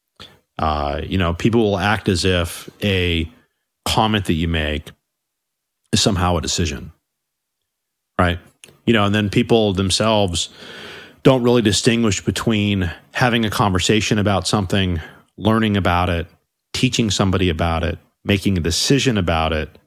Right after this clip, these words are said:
making it actionable. They're not good at breaking these parts up, right? Um, and so, you know, I find that, you know, particularly when you move into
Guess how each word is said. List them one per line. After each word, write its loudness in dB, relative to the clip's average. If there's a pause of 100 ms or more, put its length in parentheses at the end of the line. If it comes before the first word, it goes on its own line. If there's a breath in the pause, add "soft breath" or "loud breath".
(120)
making -2
it -2
actionable. 0 (380 soft breath)
They're 2
not 0
good 4
at -2 (400)
breaking 0
these -2
parts -2
up, -4 (640)
right? -2 (760)
Um, -2
and 0
so, 2
you 0
know, 2
I 0
find 0
that, 2 (960 loud breath)
you 2
know, 0
particularly 2 (100)
when 0
you 2
move 2
into 0